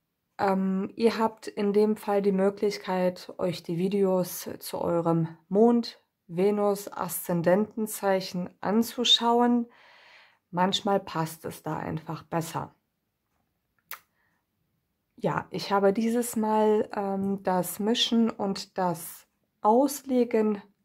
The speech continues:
aufgezeichnet. Ihr könnt das aber sehr gerne überspringen. Unter den Videos befinden sich Zeitstempel. Einfach draufklicken, dann landet ihr sofort bei der Deutung.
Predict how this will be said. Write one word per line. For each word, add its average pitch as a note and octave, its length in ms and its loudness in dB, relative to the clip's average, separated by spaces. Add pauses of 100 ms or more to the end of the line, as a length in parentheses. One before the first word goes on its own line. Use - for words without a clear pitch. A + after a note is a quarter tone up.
(380)
aufgezeichnet. B3 1400 -2 (680)
Ihr G3+ 180 2
könnt A#3 360 4
das A#3 200 -2
aber G3+ 320 4
sehr G3+ 240 4
gerne G3 320 2
überspringen. F3+ 1120 -2
Unter A3+ 340 2
den G3+ 220 4
Videos G#3+ 480 2
befinden G3+ 640 -6
sich F3+ 420 -6 (160)
Zeitstempel. A3 1200 -2
Einfach F#3+ 560 0 (460)
draufklicken, G#3 960 -2 (380)
dann F3+ 220 2
landet F3+ 400 2
ihr F3+ 100 -4
sofort E3 640 -2 (440)
bei C3+ 180 -4
der F3 180 2
Deutung. D3 760 -2